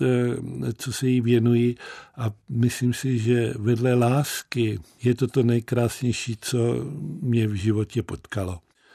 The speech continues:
První fotografie jsem měl otištěné v ostravském časopise Červený květ v roce devatenáct set šedesát osm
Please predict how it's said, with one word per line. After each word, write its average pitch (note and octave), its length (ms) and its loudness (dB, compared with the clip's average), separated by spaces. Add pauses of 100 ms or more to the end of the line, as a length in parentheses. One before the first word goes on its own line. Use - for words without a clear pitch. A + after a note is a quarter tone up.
(720)
První A3 300 6
fotografie B2+ 880 2 (320)
jsem C#3+ 300 2
měl C#3+ 400 4
otištěné C#3 1040 0 (240)
v A2+ 40 -10
ostravském C#3 760 0
časopise B2+ 800 -2
Červený B2+ 540 4
květ A#2 500 2 (440)
v A#2+ 60 0
roce B2 260 0
devatenáct A#2+ 600 2
set C3 100 -4
šedesát A#2+ 600 -2
osm B2 680 0